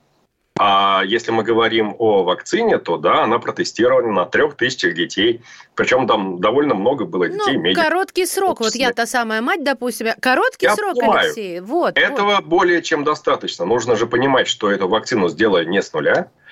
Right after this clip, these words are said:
Speaker 1: а её сделали на основе уже спутника взрослого, у которого, извините, под сотни миллионов случаев по всему миру,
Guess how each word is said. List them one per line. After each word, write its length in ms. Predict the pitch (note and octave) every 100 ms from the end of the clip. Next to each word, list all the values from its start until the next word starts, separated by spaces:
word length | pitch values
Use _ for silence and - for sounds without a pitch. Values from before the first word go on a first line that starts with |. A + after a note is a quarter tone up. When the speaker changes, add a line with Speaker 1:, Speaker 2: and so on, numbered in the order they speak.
| - - - _ -
Speaker 1:
а 120 | F#2
её 140 | F#2 G#2
сделали 360 | G2+ A#2+ G#2+
на 140 | G2 G#2+
основе 460 | - A#2+ F#2+ F2
уже 320 | G2 G2 G#2
спутника 500 | - - G#2+ F2+ -
взрослого, 640 | - - B2+ - D3+ B2+ - _ _ _ _
у 40 | -
которого, 460 | G2+ B2+ B2 G2
извините, 460 | F#2 D#2+ F#2 E3+ -
под 180 | - -
сотни 240 | G#2 -
миллионов 580 | A#2+ F#2+ F2 A2 A#2+ -
случаев 600 | - F#2+ G#2+ C3+ C#3+ -
по 160 | G2+ -
всему 260 | F#2+ E2+
миру, 400 | D#2+ F#3+ F3+ G3+